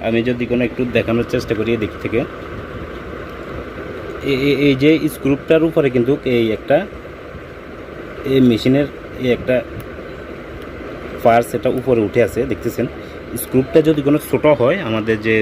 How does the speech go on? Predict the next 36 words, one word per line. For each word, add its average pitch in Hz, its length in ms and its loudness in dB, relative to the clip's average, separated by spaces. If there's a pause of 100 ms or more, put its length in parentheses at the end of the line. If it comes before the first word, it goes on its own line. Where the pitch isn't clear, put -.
(160)
নরমাল 104 320 2 (140)
যে 110 80 6 (600)
মেশিনের 113 380 4
সাথে 123 180 2 (120)
যে 113 140 2
এটা 113 200 2
ব্যবহার 107 280 4
করি 104 160 2
আর 85 100 -10
কি, 131 60 -2 (360)
এটা 117 120 2 (140)
স্ক্রু 131 140 0 (140)
ছোটো 117 220 2
থাকে, 98 180 2
ঠিক 135 140 2
আছে? 110 120 -2 (500)
আপনি 123 200 -2
একটু - 120 0 (180)
বড় 160 160 6 (120)
দেখে 113 200 2
একটা - 180 -4
লাগাতে 98 300 0
হবে, 85 160 -6 (220)
কারণ 110 260 2
হচ্ছে - 220 -2 (260)
এই 123 60 6 (100)
স্ক্রুটা 127 320 -2
যদি 165 200 2
ছোটো 131 200 2
হয় 147 160 2
তাহলে 120 200 4 (100)
এই 120 120 2
জিনিসটা 110 320 0 (420)
এখানে 123 180 6 (100)
ধরবে 98 260 4
না, 98 40 2